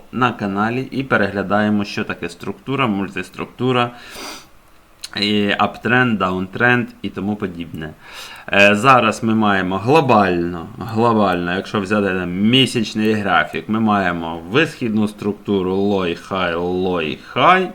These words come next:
Але нам зараз це не цікаво. Ми бачимо, що ми взяли А Т Х, новий посиланки.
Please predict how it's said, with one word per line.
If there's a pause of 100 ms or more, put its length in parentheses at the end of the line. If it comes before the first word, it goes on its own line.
(560)
Але
нам
зараз
це
не
цікаво.
Ми
бачимо,
що
ми
взяли
А
Т
Х, (880)
новий
посиланки.